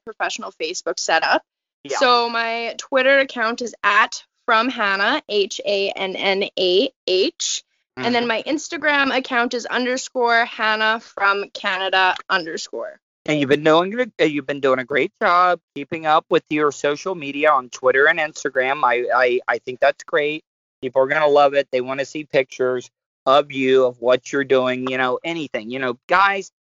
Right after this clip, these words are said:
Speaker 2: the guys that listen to podcasts and talk radio, they don't give a fuck what you're doing.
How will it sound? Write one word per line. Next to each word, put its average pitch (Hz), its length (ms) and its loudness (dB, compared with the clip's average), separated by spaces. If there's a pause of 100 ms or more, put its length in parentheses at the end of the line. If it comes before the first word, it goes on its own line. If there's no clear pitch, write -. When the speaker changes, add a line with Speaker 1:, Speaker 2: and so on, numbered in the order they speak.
(160)
Speaker 2:
the 147 80 -6
guys 208 280 0
that 160 180 -4
listen 165 580 -6
to 139 140 -8
podcasts 143 680 0
and 123 160 -10
talk 135 300 -2
radio, 127 400 -4 (260)
they 220 60 -2
don't 196 100 -2
give 156 140 -6
a 135 40 -10
fuck 131 280 2
what 123 220 0 (100)
you're 117 100 -10
doing. 110 240 -8